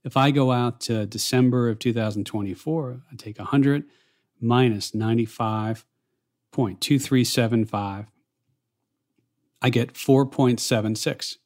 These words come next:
Okay, so if the current Fed funds future is five and a quarter to five and a half,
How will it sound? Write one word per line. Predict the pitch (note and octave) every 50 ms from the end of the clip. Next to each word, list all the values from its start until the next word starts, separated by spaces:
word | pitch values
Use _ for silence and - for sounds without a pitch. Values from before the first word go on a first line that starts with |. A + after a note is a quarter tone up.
| _ _ _ _ _ _ _ _ _ _ _ _ _ _ _ _ _ _ - -
Okay, | A2 G#2 - - F#3+ F#3 B2 - _ _ _ _ _ _ _ _ _ _ _ -
so | - - - G3+ F3 C3 G#2 G#2 A#2 - _ _ _ _ _ _ _ -
if | C#3+ C3 B2 B2+ -
the | C3
current | - - F3 F#3 F#3+ E3
Fed | - - C#3 B2 B2
funds | - B2 A#2 A2+ -
future | - F#3+ G#3 - - C3+ A2+ G#2
is | G2+ G2 -
five | - - B2 A#2 A#2 A#2
and | A2+ A2+
a | A2
quarter | - - A#2+ A2+ A2+ G#2+
to | G#2
five | - - A2 G#2+ G#2 G#2 G#2 -
and | C3 A#2
a | G#2
half, | - D3 C#3+ B2 G#2 G#2+ -